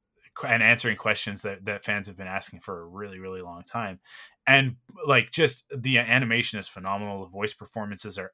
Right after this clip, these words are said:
unbelievable. We get Liam Neeson back as Qui-Gon Jinn. I,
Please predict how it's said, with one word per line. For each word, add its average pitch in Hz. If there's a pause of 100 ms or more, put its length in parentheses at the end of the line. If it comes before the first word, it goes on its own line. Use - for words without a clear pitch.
unbelievable. 98
We 98
get 90
Liam 95
Neeson 101
back 98
as -
Qui-Gon 95
Jinn. 95 (460)
I, 95